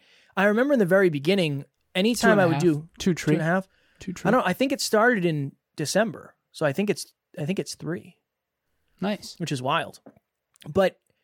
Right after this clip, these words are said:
Speaker 1: I remember in the beginning, I would be having conversations with people and they'd say, "How much does it cost?" And I used to get so scared. It's like, "Well, yeah,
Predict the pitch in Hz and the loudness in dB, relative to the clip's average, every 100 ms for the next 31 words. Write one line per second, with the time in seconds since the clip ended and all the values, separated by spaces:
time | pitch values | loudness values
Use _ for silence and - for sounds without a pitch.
0 | _ _ _ _ _ - 196 190 202 240 | _ _ _ _ _ -2 2 4 2 4
1 | 220 185 143 143 247 226 156 156 147 147 | 2 2 0 2 4 2 2 0 0 -2
2 | 160 143 143 135 - 185 214 170 143 - | -2 -4 -6 -6 -2 -2 0 -2 -6 -4
3 | 139 135 127 139 139 151 139 147 131 180 | -6 -6 -6 -8 -4 -4 -4 -4 -2 -2
4 | 175 127 - 139 92 - - _ _ _ | -2 -6 -8 -10 -10 -14 -20 _ _ _
5 | _ _ 160 160 175 151 - - - 151 | _ _ -4 0 0 -4 -10 -12 -8 -8
6 | 135 - 123 - _ _ _ _ - 240 | -8 -10 -16 -20 _ _ _ _ -8 -2
7 | 294 294 294 277 285 | 2 2 2 0 -2